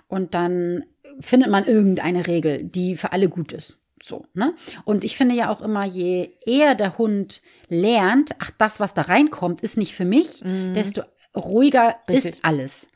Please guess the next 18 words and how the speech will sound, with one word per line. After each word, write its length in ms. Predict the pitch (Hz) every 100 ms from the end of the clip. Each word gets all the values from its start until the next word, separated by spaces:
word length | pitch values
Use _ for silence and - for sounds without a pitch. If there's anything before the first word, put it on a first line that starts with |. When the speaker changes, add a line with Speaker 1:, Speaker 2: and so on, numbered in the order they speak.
| _
Speaker 2:
Das 120 | 185
stimmt, 340 | - 170 156
ja. 120 | 165 156
Speaker 1:
Ne? 200 | 240 381 -
Speaker 2:
Ja. 220 | 180 165
Speaker 1:
Wenn 160 | - 220
ein 200 | 214 196
Hund, 200 | 247 254 - -
ich 120 | -
weiß, 200 | 233 254
es 160 | 233 -
gibt 160 | 202
zum 100 | -
Beispiel 300 | 226 220 -
ja 100 | 220
auch 240 | - 202 - -
Frisurhunde. 960 | - - 185 202 196 156 165 165 143 139 -
Speaker 2:
Mhm. 360 | 202 196 214